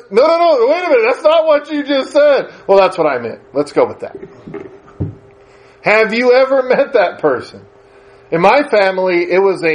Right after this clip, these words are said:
it was a life skill. You know, there's just something that they could do.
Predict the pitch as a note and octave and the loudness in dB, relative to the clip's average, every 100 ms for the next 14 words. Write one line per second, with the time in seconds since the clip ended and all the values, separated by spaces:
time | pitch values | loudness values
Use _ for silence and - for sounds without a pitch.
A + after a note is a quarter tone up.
0 | D3 D3+ F3 C#3 B2 G3 A3 - - B2+ | -2 -2 -2 -2 0 0 -2 -6 -8 -8
1 | - - _ _ _ _ _ _ _ _ | -8 -18 _ _ _ _ _ _ _ _
2 | _ - D3+ C#3+ F3+ A3 E3 D3 - - | _ -6 -2 0 -2 -2 -4 -6 -8 -20
3 | - - G3+ G3+ F#3+ E3+ D3+ E3+ E3+ D3+ | -20 -4 0 0 -2 -2 -4 0 -2 -2
4 | C3+ G#2+ G#3+ C4+ | -10 -4 -4 -4